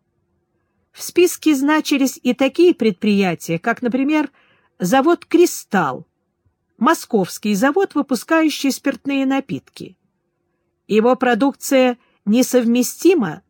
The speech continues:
с духовным понятием. Всё в мире относительно.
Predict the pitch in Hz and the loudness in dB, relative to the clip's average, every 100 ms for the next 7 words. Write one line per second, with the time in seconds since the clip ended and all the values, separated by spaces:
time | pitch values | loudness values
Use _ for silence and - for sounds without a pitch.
0 | _ 170 151 240 226 170 160 180 233 233 | _ -4 0 2 2 0 -2 -4 -2 -2
1 | 196 143 - - 185 _ _ _ _ _ | -2 -6 -16 -20 -20 _ _ _ _ _
2 | _ _ _ _ _ _ _ _ _ _ | _ _ _ _ _ _ _ _ _ _
3 | _ _ _ _ _ _ _ _ - 381 | _ _ _ _ _ _ _ _ -4 2
4 | 427 202 185 170 165 165 175 170 - 135 | 2 2 0 0 -2 -2 -4 -4 -8 -12
5 | - 120 98 - | -14 -18 -18 -20